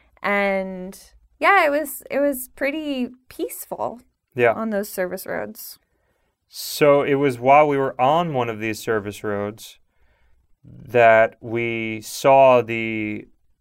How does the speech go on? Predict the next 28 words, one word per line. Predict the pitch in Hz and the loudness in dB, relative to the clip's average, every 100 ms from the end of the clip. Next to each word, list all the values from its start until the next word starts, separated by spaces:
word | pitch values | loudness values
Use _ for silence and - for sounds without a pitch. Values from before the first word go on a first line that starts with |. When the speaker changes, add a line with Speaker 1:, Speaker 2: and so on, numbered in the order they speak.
| _ - | _ -6
Speaker 2:
church | - 254 254 | 0 0 2
service | - 101 104 | -2 -2 -6
that | 117 107 | -8 -8
we | |
referenced | 104 101 107 101 110 | -6 -8 -10 -14 -10
earlier | 107 104 | -10 -10
in | 101 | -12
the | 98 | -12
podcast. | 104 101 - 104 107 - | -10 -10 -10 -12 -12 -6
Speaker 1:
Yeah. | 269 311 311 262 220 202 226 | -2 0 0 -2 -4 -6 -6
Speaker 2:
We, | 120 127 127 123 123 123 _ _ _ _ _ _ _ _ _ _ _ | -2 0 -2 -2 -4 -8 _ _ _ _ _ _ _ _ _ _ _
we | 123 | -6
just | 127 165 - | -6 -6 -2
happened | 151 160 165 156 | 0 0 -2 -8
to | |
see | 143 - 170 147 | -8 -4 -4 2
while | 127 | 2
we | 117 | 2
were | 117 120 | 2 2
on | 123 | 0
the | 113 | 0
road | 117 123 104 | 0 0 0
this, | 107 101 - - _ _ _ _ _ _ _ _ _ _ _ _ _ _ - | -4 -4 -12 -18 _ _ _ _ _ _ _ _ _ _ _ _ _ _ -14
uh, | - - _ _ _ _ _ _ - | -14 -18 _ _ _ _ _ _ -10
church | - 185 202 - | 0 0 0 -2
with | 135 113 | -4 -4
many | 120 135 160 160 156 151 - _ _ _ _ _ _ _ _ _ _ | -2 -2 -2 -4 -6 -10 -16 _ _ _ _ _ _ _ _ _ _
statues | - 156 151 - 123 107 104 - | -4 0 0 -2 -6 -6 -10 -12